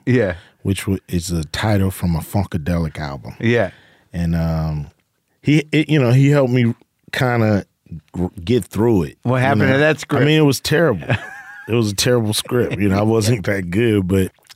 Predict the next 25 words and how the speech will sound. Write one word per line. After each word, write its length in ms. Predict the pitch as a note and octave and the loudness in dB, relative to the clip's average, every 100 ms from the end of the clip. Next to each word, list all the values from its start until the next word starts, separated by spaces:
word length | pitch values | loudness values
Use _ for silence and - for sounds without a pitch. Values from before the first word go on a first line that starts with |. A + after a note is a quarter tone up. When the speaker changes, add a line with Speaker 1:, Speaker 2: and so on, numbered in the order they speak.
| - | -10
Speaker 2:
but 160 | G#2 G2 | -4 -4
I 60 | |
completed 640 | G2 E2 - G#2 A#2 G2 D2+ | -2 -4 -2 0 2 0 -4
it. 140 | D2 | -8
Speaker 1:
Yeah. 340 | - A2 G2+ D#2+ - - - | -4 -2 0 -2 -10 -20 -6
Speaker 2:
Then 240 | G2 A2+ | -2 0
I, 80 | G#2+ - | 0 -2
then 160 | G#2+ | -2
I 60 | G#2+ | 0
wrote 240 | G2+ G#2 F#2 | 2 2 0
a 60 | |
second 420 | F2+ - A#2+ - | -2 0 -2 0
script 580 | G#2+ - - F#2+ F2 - _ _ _ _ _ _ _ _ - | -2 -4 -2 0 0 -4 _ _ _ _ _ _ _ _ -6
that 140 | F#2 | -2
he 60 | F2+ | 0
helped 280 | G2 F2+ | 0 -2
me 80 | E2+ | -2
with 280 | E2 E2+ D#2+ | -4 -6 -8
called 280 | - E2+ D2+ | -6 -6 -6
Faux 280 | - F2+ E2 | -4 -2 0
Life. 520 | F2 D2 - - - _ - | -2 -4 -10 -18 -20 _ -10
Speaker 1:
Yeah. 300 | F#2+ E2+ E2+ - _ | -8 -8 -12 -18 _
Speaker 2:
Which 280 | F2 E2 - | -8 -6 -6
was, 240 | F2+ D#2+ | -6 -6
uh, 500 | F2 D#2+ D#2+ D#2+ D#2+ | -6 -6 -6 -6 -8